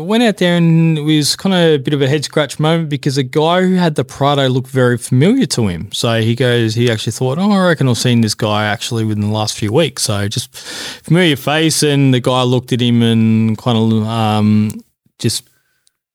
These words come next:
kinda turned a bit white in the face and started getting a bit edgy and everything, and he's kinda like, "All right." And then he, um, curiosity's getting the better of him, and he goes, "Haven't we met before?" And he goes, "I th-,"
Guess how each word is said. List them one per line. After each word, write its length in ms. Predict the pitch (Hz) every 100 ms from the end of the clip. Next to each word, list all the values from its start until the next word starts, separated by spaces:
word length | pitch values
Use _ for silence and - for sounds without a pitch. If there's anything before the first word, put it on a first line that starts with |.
| _ _ _ -
kinda 840 | 117 113 110 107 107 107 107 104
turned 300 | - 123 117
a 20 | 110
bit 140 | 120
white 320 | 123 127 127
in 60 | 123
the 80 | 107
face 400 | 147 208 214 127
and 100 | 104
started 320 | 131 120 120
getting 200 | 120 120
a 40 |
bit 160 | 123 127
edgy 460 | 185 175 208 208
and 420 | 143 113 113 113 107 -
everything, 340 | 131 165 165
and 80 | 127
he's 100 | 110
kinda 200 | - 135
like, 180 | 135 127 - _ _ - - - - 151
"All 100 | 127
right." 300 | 127 170 170
And 80 | 147
then 120 | 127
he, 760 | 131 135 131 131 131 127 117 _
um, 500 | 123 123 123 123 120 110
curiosity's 680 | 165 147 139 139 147 147
getting 200 | 127 160 139
the 40 |
better 220 | 135 185 220
of 20 |
him, 40 | 208
and 80 |
he 40 | 165
goes, 320 | 160 156 - _ _ _ _
"Haven't 220 | 277 370
we 100 | 330 196
met 220 | 165 170
before?" 460 | 196 - 240 359 - _ _ _ _ - _ _ _ _
And 80 | 165
he 60 | 170
goes, 280 | 190 190 190
"I 40 |
th-," 200 | -